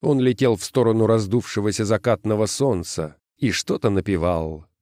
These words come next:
Ни слов, ни даже мелодии в нашем понимании.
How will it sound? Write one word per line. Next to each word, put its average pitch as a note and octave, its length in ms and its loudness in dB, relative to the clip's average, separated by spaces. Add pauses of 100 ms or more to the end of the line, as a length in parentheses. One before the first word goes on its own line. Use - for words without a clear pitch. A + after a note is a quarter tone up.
(200)
Ни C#3 160 2
слов, G2 640 -2
ни B2+ 140 2
даже A2+ 300 4
мелодии G#2 500 2
в G2 100 -2
нашем G#2+ 320 0
понимании. F#2+ 920 0